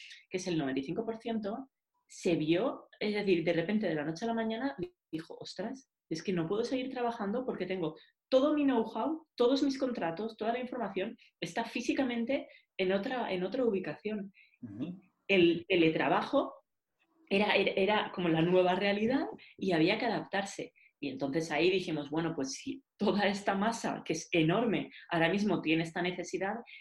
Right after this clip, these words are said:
Speaker 1: creo que es necesario el incluir un paquete de precios que se adapte a las necesidades, que claramente son más básicas, son quizás más estándar, pero también de estas primeras, eh,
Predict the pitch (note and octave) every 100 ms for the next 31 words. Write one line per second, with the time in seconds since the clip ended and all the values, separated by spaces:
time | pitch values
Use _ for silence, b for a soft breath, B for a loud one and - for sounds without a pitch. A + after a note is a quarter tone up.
0 | B F#3 E3+ F3 G#3+ - C#3+ - - E3+
1 | E3 E3 D#3+ F#3+ F3+ F#3 G3+ F3 D#3+ D3+
2 | D3+ D3+ D3+ C#3+ C3+ E3+ E3+ F#3+ G3 F#3+
3 | F#3+ G#3+ G#3 A3 A3+ - E3 - C#3+ C#3
4 | F#3+ G#3+ - A#3+ - _ _ _ E3 D#3+
5 | F3 E3+ E3 D#3+ E3+ G3 G3 A#3 - B
6 | - F#3+ G#3+ C4+ C4+ C4+ C4+ A#3 G#3+ F3
7 | F#3 A3+ - - D#3+ - F3 F#3 F#3 b
8 | b - D#3+ F3 F3 D#3+ D#3 - E3+ A3+
9 | A3+ E3 - b b G3 F3 D#3+ - B2+
10 | - - D3+ C#3+ D3+ D#3+ - - - G#3+
11 | E3 D#3+ - D#3+ D#3 D3+